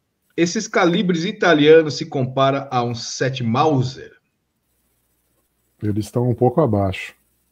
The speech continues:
Speaker 2: O sete Mauser é a fronteira do, do, do que seria um calibre intermediário e os calibres full, né?
Speaker 1: Sabe o nove milímetros,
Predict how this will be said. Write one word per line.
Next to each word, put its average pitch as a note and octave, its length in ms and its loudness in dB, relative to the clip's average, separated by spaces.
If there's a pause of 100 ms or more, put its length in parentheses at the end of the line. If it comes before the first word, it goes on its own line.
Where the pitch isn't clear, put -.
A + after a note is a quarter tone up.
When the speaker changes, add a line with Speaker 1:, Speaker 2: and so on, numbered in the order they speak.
(2250)
Speaker 2:
O F#2 60 -14
sete B2 320 0
Mauser C3+ 400 8
é C#3+ 60 10
a C#3 80 8
fronteira A#2 720 6 (1080)
do, F#2+ 240 -4
do, F#2 380 -4
do F#2 380 -8
que - 80 -14
seria G#2+ 280 2
um G2 60 -2
calibre G2+ 420 0
intermediário G#2 800 2
e A#2 40 6
os A2+ 80 0
calibres A#2 440 4
full, F#2 340 -2
né? E2 120 -10 (4000)
Speaker 1:
Sabe A#2 260 -8
o G2+ 60 -6
nove G2 260 -10
milímetros, F#2 560 -10